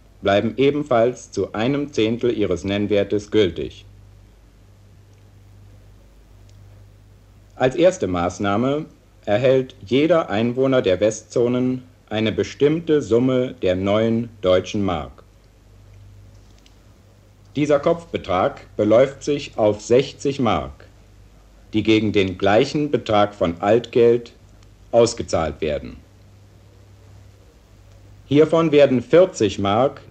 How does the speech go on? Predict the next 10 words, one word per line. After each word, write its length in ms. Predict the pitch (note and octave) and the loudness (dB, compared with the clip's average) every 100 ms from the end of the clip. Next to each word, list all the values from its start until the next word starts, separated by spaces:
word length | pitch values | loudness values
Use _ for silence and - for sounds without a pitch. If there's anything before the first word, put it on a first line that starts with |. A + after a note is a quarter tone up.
| - | -8
diesen 380 | B2+ D#3 D#3 D3 | 0 0 0 2
Sonntag 560 | C3+ C#3 C3 D#2+ D2 E2 | 4 2 2 -2 0 -2
ausgezahlt 880 | E2+ - - - G#2 G#2+ D3 - - _ _ _ _ _ - - - - - - - | -2 -4 -8 0 2 2 0 -8 -20 _ _ _ _ _ -20 -20 -20 -20 -20 -18 -2
und 180 | A#2 | 0
die 60 | A2 | 2
restlichen 580 | A2 D3+ - D3 A#2+ G2 | 4 2 2 -4 -2 -4
zwanzig 540 | - G#2+ B2 C#3 C3 | 0 2 2 -2 -2
Mark 480 | B2 C3 C#3 - - - - _ - | 0 2 2 -2 -14 -20 -20 _ -4
einen 340 | A2+ C3+ D3 | -2 0 0
Monat 560 | B2+ A#2 A#2+ B2 - | 2 2 2 0 -2